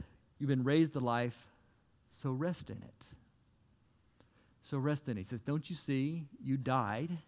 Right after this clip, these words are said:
and your life has been hidden with Christ in God? When Christ is revealed, and he is your life, remember, then you too will be revealed with him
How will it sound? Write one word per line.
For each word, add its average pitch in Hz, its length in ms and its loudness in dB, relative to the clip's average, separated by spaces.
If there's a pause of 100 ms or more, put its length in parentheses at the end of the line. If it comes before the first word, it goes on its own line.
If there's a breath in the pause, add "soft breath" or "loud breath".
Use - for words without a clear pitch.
(640 soft breath)
and 139 160 4
your 127 100 4
life 117 280 2
has 131 100 -2
been 147 180 0
hidden 170 320 2
with 110 160 -4
Christ 101 420 -4
in 156 200 -4
God? 120 440 -2 (1200)
When 139 160 2
Christ 147 400 2
is 151 140 -2
revealed, 127 560 2 (400 soft breath)
and 147 160 4
he 156 200 8
is 165 120 6
your 165 140 4
life, 190 280 2
remember, 113 540 0 (960 soft breath)
then 131 200 6
you 170 160 6
too 160 320 4
will 131 100 0
be 127 140 2
revealed 113 480 2
with 117 160 -4
him 113 420 -4